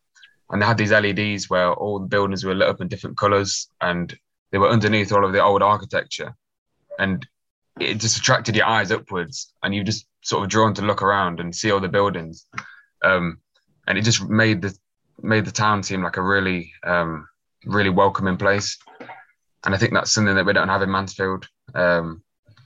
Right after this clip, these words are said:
I just think that initiative would be really good to put in, put in any city, to be honest, or any town. I mean, Mansfield's got a lot of old architecture and a lot of old heritage. I remember on the first day when we came in and had a look around,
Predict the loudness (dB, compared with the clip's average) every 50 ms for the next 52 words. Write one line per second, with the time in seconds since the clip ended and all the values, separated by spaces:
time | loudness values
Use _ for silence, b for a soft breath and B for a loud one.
0 | _ _ _ _ _ -20 -20 _ _ -6 -2 0 0 0 0 0 0 0 2 2
1 | 2 2 2 2 0 0 0 -2 -2 -2 -4 -4 -2 0 2 2 2 2 0 -2
2 | -4 -4 _ -12 -8 -2 0 0 2 2 0 -4 -6 -8 -8 -2 0 2 2 4
3 | 4 4 2 2 2 -2 -2 -4 -4 -8 -10 -12 -8 -4 -2 0 0 0 -2 -4
4 | -4 0 0 0 2 2 0 -2 -2 -2 -2 -2 -2 -4 -8 _ _ _ _ _
5 | b b b b b b -8 -4 -2 0 0 0 0 -2 -2 -4 -6 -2 0 2
6 | 2 4 4 4 2 4 2 2 0 0 0 0 0 -2 -2 -4 -8 -8 -8 -6
7 | -6 -6 -4 -2 0 0 0 2 2 0 0 0 0 0 0 0 -2 -4 -8 -10
8 | -8 -6 -6 -8 -8 -8 _ _ _ _ _ _ _ -2 0 0 2 2 2 2
9 | 2 2 0 0 -2 0 0 0 0 0 -2 -2 0 0 0 -2 -4 -4 -4 -4
10 | -2 0 0 0 0 -2 -4 -4 -4 -2 0 0 2 2 2 0 0 0 0 0
11 | 0 0 -2 -4 -8